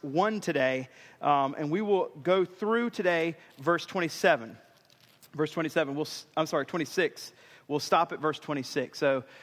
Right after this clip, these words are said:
uh, if you're able, uh, whenever we read the word together, we stand. So if you're able, I'd love for you to stand,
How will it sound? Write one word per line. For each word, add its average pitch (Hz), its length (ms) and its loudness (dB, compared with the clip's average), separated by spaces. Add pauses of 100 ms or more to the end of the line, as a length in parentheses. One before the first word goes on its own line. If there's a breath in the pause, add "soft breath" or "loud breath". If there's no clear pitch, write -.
(140)
uh, 151 140 2
if 160 140 -4
you're 180 160 2
able, 196 400 2 (420 soft breath)
uh, 139 200 4
whenever 160 280 0
we 165 160 2
read 160 380 0
the 151 80 -2
word 165 240 0
together, 156 260 0
we 143 120 -2
stand. 160 400 -2
So 160 80 -4
if 139 120 -8
you're 156 140 -2
able, 170 280 0
I'd 139 200 0
love 147 220 -2
for - 120 -12
you 151 140 -2
to 139 100 0
stand, 160 480 -4